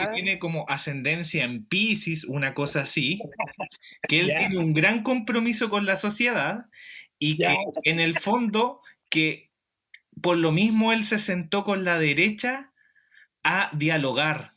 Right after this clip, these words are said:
Speaker 1: cuando fue un diecinueve de noviembre o un doce de noviembre, cuando todos se sentaron a hacer la cocina, a jugar a la cocina en La Moneda.
Speaker 2: Para defender a Piñera.
Speaker 1: Para defender a Piñera. Según eso, más adelante a Boric le va a traer,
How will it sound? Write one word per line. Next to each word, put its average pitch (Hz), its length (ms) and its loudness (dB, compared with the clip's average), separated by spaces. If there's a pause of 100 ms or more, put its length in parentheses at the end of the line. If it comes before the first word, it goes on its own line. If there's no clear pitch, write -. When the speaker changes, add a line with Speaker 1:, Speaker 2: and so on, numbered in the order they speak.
Speaker 1:
cuando 131 420 -2
fue 165 400 0
un 156 180 0
diecinueve 139 600 0
de 170 120 0
noviembre 151 800 -2
o 131 120 0
un 135 200 -2
doce 160 280 0
de 147 120 0
noviembre, 147 520 0
cuando 135 320 -2
todos 196 280 2
se 185 120 -4
sentaron 170 500 0
a 156 40 0
hacer 160 200 0
la 151 180 0
cocina, 196 540 0
a 143 60 -2
jugar 151 280 0
a 156 60 0
la 143 160 0
cocina 156 320 -2
en 147 80 0
La 151 80 2
Moneda. 220 480 0 (600)
Speaker 2:
Para 135 180 0
defender 143 340 -2
a 147 60 0
Piñera. 175 440 -4 (300)
Speaker 1:
Para 117 180 2
defender 120 380 0
a 135 80 4
Piñera. 202 480 2 (220)
Según 160 580 0 (140)
eso, 214 480 2
más 160 240 0
adelante 165 420 0
a 156 60 4
Boric 160 360 0
le 135 160 0
va 139 140 4
a 139 80 2
traer, 127 600 2